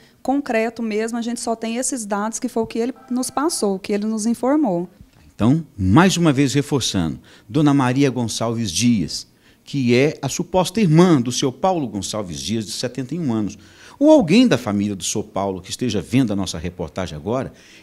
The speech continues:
Speaker 2: entrar em contato, três dois três meia, quarenta quarenta é o telefone da ICASO, ou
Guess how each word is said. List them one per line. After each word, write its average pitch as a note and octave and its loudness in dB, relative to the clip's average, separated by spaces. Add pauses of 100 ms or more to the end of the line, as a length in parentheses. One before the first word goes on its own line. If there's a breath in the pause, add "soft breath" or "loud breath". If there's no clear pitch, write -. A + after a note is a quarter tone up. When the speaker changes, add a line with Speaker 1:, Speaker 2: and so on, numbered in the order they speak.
Speaker 2:
entrar E3+ 0
em G#3 0
contato, A#2+ -6
três D#3+ 0
dois A#2+ -2
três G2+ -6
meia, F2+ -4
quarenta C3 -2
quarenta G2+ -8 (260 soft breath)
é C#3 4
o F3 2
telefone G2 -4
da F#2+ -4
ICASO, G#2 -6
ou G3+ 6